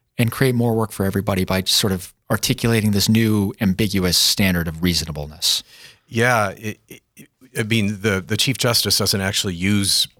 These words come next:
Speaker 2: this language, but in effect, what he's saying is that now is not the right time to revisit the Roe and Casey precedents. And yet,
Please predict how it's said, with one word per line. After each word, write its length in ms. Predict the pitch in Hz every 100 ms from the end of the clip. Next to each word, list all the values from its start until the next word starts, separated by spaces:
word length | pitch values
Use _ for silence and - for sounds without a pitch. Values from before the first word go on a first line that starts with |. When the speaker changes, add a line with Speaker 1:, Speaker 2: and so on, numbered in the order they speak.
| _ _ _ 95 - 90 101 101
Speaker 2:
this 280 | 101 92
language, 540 | 98 113 123 85 87 80
but 260 | 95 90
in 120 | 113 92
effect, 400 | - 131 135 104
what 120 | 90
he's 140 | 85
saying 340 | - 95 90 87
is 160 | 85
that 240 | 95 87 -
now 320 | 95 104 110
is 160 | 95 95
not 280 | 95 95
the 100 | -
right 320 | 87 92 90 -
time 600 | - 107 104 85 85 82 _
to 400 | - 98 85 82 80
revisit 600 | 95 87 92 87 87 78 _
the 80 | 92
Roe 460 | 82 92 90 87 85
and 160 | 87 85
Casey 560 | 101 87 - 87 80 - _ _ _
precedents. 600 | - 123 - 92 90 -
And 240 | - 95 95
yet, 340 | 101 95 -